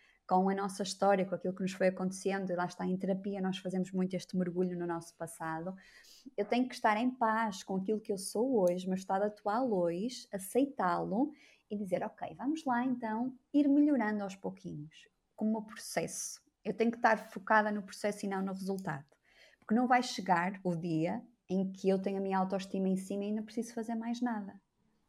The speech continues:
Não vai. Não é? Vai ser um processo. Eu tenho que olhar para isto como sinais de coisas que eu quero melhorar, que eu devo melhorar,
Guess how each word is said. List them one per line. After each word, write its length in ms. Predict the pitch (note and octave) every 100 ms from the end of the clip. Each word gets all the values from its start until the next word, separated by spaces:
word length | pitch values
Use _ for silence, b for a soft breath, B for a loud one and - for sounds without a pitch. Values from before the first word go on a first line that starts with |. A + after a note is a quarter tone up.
| _ -
Não 140 | A#3 C4
vai. 240 | A3+ G#3 - _ _ _ _ _ B B B B
Não 80 | E3+
é? 100 | F3+
Vai 200 | G3 F#3
ser 200 | F#3+ G3+
um 80 | G#3+
processo. 600 | G#3+ - A3+ G#3 G3 -
Eu 140 | G3+ G3
tenho 200 | A#3 B3
que 100 | C#4
olhar 460 | C#4 A#3 F3+ E3
para 160 | - G3
isto 320 | G3+ G3+ -
como 140 | - G3
sinais 420 | F#3+ B3+ A#3+ A3+
de 80 | -
coisas 280 | F#3+ F#3+ F#3+
que 160 | -
eu 40 | -
quero 320 | - G3+ F3
melhorar, 520 | E3+ E3+ E3 D#3+ B3
que 120 | -
eu 60 | G#3
devo 240 | G3 F#3+
melhorar, 600 | F#3+ F#3 F3+ F3 F#3+ C#4